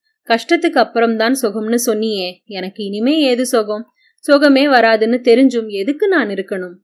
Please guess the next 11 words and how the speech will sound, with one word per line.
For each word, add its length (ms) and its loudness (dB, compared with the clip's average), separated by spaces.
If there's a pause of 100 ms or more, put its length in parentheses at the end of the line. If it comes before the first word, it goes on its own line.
(480)
சுகமே 400 4
வராதுன்னு 440 4
முடிவு 360 -2
சொல்றதுக்கு 440 -2
நீ 180 -2
யாரு? 580 0 (440)
கஷ்டம் 440 -2
வரப்போகுதுன்னு 680 0
நீயா 400 0
முன்கூட்டியே 600 0
சொன்ன? 500 0